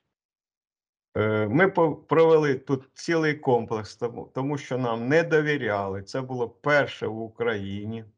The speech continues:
Да. Ну, якийсь досвід такий був в Білорусі до цього. От, і ми, е, ф-, завдяки, м, нашим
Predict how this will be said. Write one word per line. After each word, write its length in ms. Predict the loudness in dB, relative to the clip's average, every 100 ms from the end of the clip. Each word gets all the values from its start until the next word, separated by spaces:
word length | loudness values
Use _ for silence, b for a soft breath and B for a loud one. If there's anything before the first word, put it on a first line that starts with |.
| _
Да. 360 | -8 -6 -4 -6 -6
Ну, 220 | -2 0
якийсь 560 | 2 0 0 -4 -4 -14 _ -2
досвід 420 | -2 -2 -6 -8
такий 320 | -8 -8 -8
був 240 | -8 -8 -8
в 60 |
Білорусі 680 | -8 -6 -4 -6 -6 -8 -8
до 180 | -6 -6
цього. 480 | -6 -4 -4 -4 -10 _ _ _ _ _ _ _ _ _ _ _ _ _ _ _ b b b b b b _
От, 480 | -6 0 2 0 -2 _
і 180 | 0 2
ми, 180 | 2 0
е, 760 | 2 4 4 2 2 2 0
ф-, 560 | -4 -10 -16 -8 -6 -4
завдяки, 960 | 0 2 2 0 0 -2 0 0 -2 -4
м, 380 | -10 -8 -6 -8 -10
нашим 600 | -2 0 0 -2 -4 -6